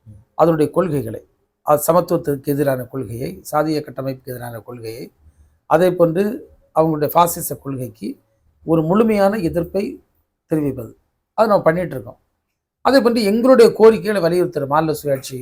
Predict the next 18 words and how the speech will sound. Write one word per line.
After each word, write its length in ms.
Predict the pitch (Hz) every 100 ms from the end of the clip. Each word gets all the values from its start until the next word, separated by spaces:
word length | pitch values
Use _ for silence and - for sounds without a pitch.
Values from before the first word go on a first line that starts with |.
| 127 _
கருத்தாக 360 | 143 135 123
இருக்கட்டும், 400 | 117 - 120 165
மாநிலங்களுக்கு 500 | 147 151 147 135 131
அதிக 160 | 127 147
அதிகாரங்கள் 520 | 123 143 135 123 117 110
பெறுவது, 340 | 110 107 143 220 _ _ _ _ -
இது 100 | 196
போன்ற 200 | 196 190
எங்களுடைய 320 | 175 160 147 139
கோரிக்கைகள், 540 | 170 160 147 123 135 - _ _ _ _ _ _ _ _
அதை 120 | 202 214
நம்ம 160 | 180
வந்து 160 | 185 233
வலுப்படுத்திட்டு 600 | 220 165 165 160 - -
இருக்கோம். 240 | 110 - _ _ _ _
அது 100 | 226 208
ஒரு 140 | 180
பக்கம். 300 | 175 - -